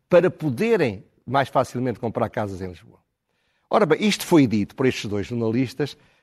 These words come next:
que realmente disseram preconceitos. E há um terceiro preconceito que se tem a falar, quando o governo, tendo dinheiro para diminuir os impostos sobre as pessoas que ganham à volta de mil euros,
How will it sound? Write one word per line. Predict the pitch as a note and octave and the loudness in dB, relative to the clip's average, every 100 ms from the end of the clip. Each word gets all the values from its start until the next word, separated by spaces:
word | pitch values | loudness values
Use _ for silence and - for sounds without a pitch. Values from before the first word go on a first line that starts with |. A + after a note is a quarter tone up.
| _ | _
que | - F#3 G3 D#3+ | 2 4 4 2
realmente | C3 D#3+ D3+ C#3+ D3+ E3 | 2 4 4 4 2 0
disseram | C#3+ - D#3 D#3 F3 - _ | -2 -2 2 2 2 -6 _
preconceitos. | C4+ A#3+ A3+ F#3+ - D#2+ - _ _ - - _ _ _ _ _ | 2 4 4 4 2 -6 -8 _ _ -20 -20 _ _ _ _ _
E | F#3 | 2
há | A3 | 2
um | |
terceiro | A3 D#3+ - F#3+ D#3+ | 4 0 4 4 4
preconceito | C#3 C3 A#2+ - B2 | -2 -2 -2 0 -4
que | - | -4
se | |
tem | B2 | -8
a | |
falar, | A2 B2 C3 E3 F3+ - _ | -4 0 2 2 0 -14 _
quando | - A3 A3 | 2 4 4
o | |
governo, | F3+ C#3 D3 B2+ A2+ | 2 4 6 4 2
tendo | - G#3+ A#3+ A3+ F3+ | -2 0 2 2 0
dinheiro | D#3 D3 C3+ B2 | 2 2 4 2
para | - B2+ | 0 0
diminuir | C3+ C#3 E3+ | 0 2 2
os | F3 C3 | 2 2
impostos | D#3 - C3 A2 - | 0 2 2 2 -2
sobre | D3 B2 | -4 -4
as | |
pessoas | - D3+ - | -4 -4 -2
que | - | -2
ganham | A2+ A#2 | 0 2
à | |
volta | A2+ B2 B2+ | 0 -2 -2
de | A2+ | -2
mil | A#2+ G#2+ | -2 0
euros, | A2+ D#3+ E3 | 2 0 -2